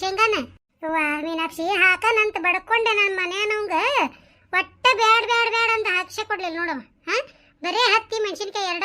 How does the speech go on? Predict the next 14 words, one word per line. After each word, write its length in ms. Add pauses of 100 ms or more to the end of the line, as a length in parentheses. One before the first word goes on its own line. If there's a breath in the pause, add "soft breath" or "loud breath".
ಮಾಡೀವಿ 260
ಈ 100
ವರ್ಷ. 180 (600 soft breath)
ಏನೇ 300
ಇವ 80 (160)
ಮನಿಗ್ 280
ಹಾಕಿದ್ದು 440
ಶೇಂಗಾ 320 (240)
ಹಾಕಿದ್ರ 420 (560 soft breath)
ಬರೇ 220 (220)
ಅಡ್ಡ 160 (140)
ಹೇಳ್ತತಿವ 460
ನಮ್ 200
ಗೌಡ 200